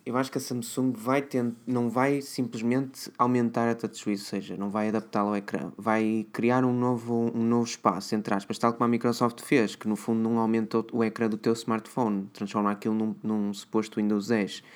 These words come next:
A questão é, tal como a Samsung tinha e tem os seus serviços próprios, eles nunca chegam a ser totalmente desenvolvidos ou to-, ou bem aceitos na generalidade das pessoas,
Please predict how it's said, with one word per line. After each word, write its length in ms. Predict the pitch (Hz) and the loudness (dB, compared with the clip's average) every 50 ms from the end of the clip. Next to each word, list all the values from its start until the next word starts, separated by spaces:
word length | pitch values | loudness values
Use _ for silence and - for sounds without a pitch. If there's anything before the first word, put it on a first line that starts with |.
| - - - - - - - | -20 -20 -20 -20 -20 -10 -8
A 60 | 123 | -6
questão 300 | 120 - - 160 151 143 120 | -6 -2 2 2 4 4 4
é, 200 | 110 104 95 - - _ _ _ - - _ - - - - - - - _ _ _ _ _ - | 2 2 0 -4 -12 _ _ _ -20 -20 _ -20 -20 -20 -20 -20 -20 -20 _ _ _ _ _ 4
tal 160 | 170 175 180 | 6 6 6
como 160 | - 170 165 | 6 4 4
a 60 | 151 | 4
Samsung 540 | 147 - - 139 135 131 - 135 131 131 123 120 | 4 2 0 0 0 0 2 2 4 4 4 2
tinha 560 | - 123 120 120 120 113 110 107 107 104 107 107 - - - | 2 2 4 4 4 4 4 2 0 0 -4 -6 -10 -10 -8
e 100 | - 104 | -8 -8
tem 440 | - - 113 110 104 101 98 98 - - _ _ _ - | -4 -2 0 0 2 0 -2 -4 -8 -14 _ _ _ -12
os 120 | - 113 - - | -12 -10 -4 0
seus 180 | 131 120 117 - | 0 0 0 0
serviços 460 | - 110 101 107 110 101 - - - | -4 -4 0 0 0 0 -2 -6 -8
próprios, 500 | - 113 107 101 - - 113 113 110 123 | -2 0 0 0 0 -2 -4 -4 0 0
eles 180 | 131 131 123 | 0 0 0
nunca 320 | 127 135 143 147 143 - 127 | 0 0 0 0 0 -2 -4
chegam 520 | 127 - - 117 110 107 107 113 117 117 | -4 -4 -2 -2 -2 -2 -2 -4 -4 -4
a 40 | 120 | -4
ser 220 | 117 - - 120 | -6 -2 -4 -4
totalmente 380 | 120 - - - 139 139 143 135 | -4 -4 -8 -6 -4 -4 -4 -6
desenvolvidos 800 | 131 - 139 131 131 127 120 131 143 131 113 - - - - - - - | -4 -2 -2 0 0 0 0 -2 -2 -2 -4 -4 -8 -14 -16 -16 -10 -6
ou 180 | 110 110 107 107 | -4 -4 -4 -4
to-, 180 | - - - - - | -6 -10 -18 -8 -2
ou 100 | 113 113 | -2 0
bem 220 | 110 120 120 117 117 | 2 2 2 2 2
aceitos 480 | 110 - - 120 113 113 - - - - | 0 0 0 -2 -2 -2 -4 -16 -10 -6
na 220 | 117 113 113 113 | -2 -2 -2 -2
generalidade 540 | 104 107 113 110 110 110 104 107 107 104 107 | -2 -2 -2 -2 0 0 0 0 -2 -2 -2
das 100 | 107 - | -4 -6
pessoas, 600 | - - - - 92 80 69 - 80 - - | -8 -14 -8 -6 -4 -4 -4 -8 -10 -14 -16